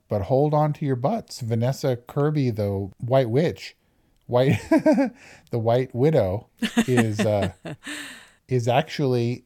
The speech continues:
Speaker 1: the daughter of the Max character from the original Mission Impossible nineteen ninety-six movie.
Speaker 2: Wait, like in real life?
Speaker 1: No, that character, Max was her mother, and Max was an arms dealer.
Speaker 2: Oh, like she has character backstory.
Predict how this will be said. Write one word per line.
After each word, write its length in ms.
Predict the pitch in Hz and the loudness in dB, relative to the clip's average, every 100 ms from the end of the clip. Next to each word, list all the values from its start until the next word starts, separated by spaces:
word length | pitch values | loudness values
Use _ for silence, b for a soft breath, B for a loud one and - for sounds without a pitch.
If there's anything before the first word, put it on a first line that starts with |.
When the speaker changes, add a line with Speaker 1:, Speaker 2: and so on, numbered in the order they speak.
| - | -12
Speaker 1:
the 320 | 113 120 113 | -6 -4 -4
daughter 540 | 107 113 123 143 120 120 | -4 0 2 2 0 -2
of 460 | 120 113 110 107 | -2 -2 -2 -4
the 100 | - | -4
Max 420 | 110 107 127 190 - | -2 -2 -2 -4 -6
character 460 | - 104 92 95 | -2 -2 -2 -8
from 200 | 90 101 | -6 -4
the 120 | 104 | -4
original 420 | 98 120 139 147 139 | -2 -2 -2 -2 -2
Mission 280 | 139 139 | -2 -4
Impossible 480 | 131 127 123 131 127 | -4 -4 -6 -4 -6
nineteen 340 | 123 120 117 120 | -2 -4 -4 -4
ninety-six 580 | 117 113 - 107 - | -2 -4 -6 -8 -8
movie. 360 | 95 80 85 - - | -8 -10 -12 -20 -8
Speaker 2:
Wait, 180 | 180 170 | -6 -4
like 180 | 165 165 | -6 -6
in 120 | 156 | -8
real 180 | 165 196 | -6 -4
life? 500 | 214 359 - - _ _ _ | -2 -4 -8 -18 _ _ _
Speaker 1:
No, 400 | 131 262 87 85 _ _ _ - | 0 0 0 -8 _ _ _ -4
that 200 | 127 113 | -2 -2
character, 580 | 185 214 - 110 107 - b b | -2 -2 -2 -2 -2 -6 b b
Max 360 | 131 127 143 - | -4 -2 -4 -4
was 180 | 131 123 | -4 -2
her 120 | 127 | -2
mother, 380 | 123 170 135 92 | 0 0 0 -2
and 100 | 92 | -2
Max 340 | 101 107 - | -4 -6 -6
was 180 | 117 107 | -6 -4
an 80 | 110 | -4
arms 260 | 110 123 117 | -2 -4 -6
dealer. 380 | 87 - - _ _ - | -10 -10 -16 _ _ 0
Speaker 2:
Oh, 380 | 285 269 151 151 | 2 2 0 -4
like 260 | 165 165 _ - | -6 -8 _ -16
she 260 | - 208 | -8 -6
has 600 | 175 175 160 156 156 - - - | -6 -4 -4 -6 -8 -12 -16 -10
character 440 | 202 208 208 160 | -4 -4 -4 -10
backstory. 680 | 135 131 - - - - | -10 -14 -14 -16 -16 -18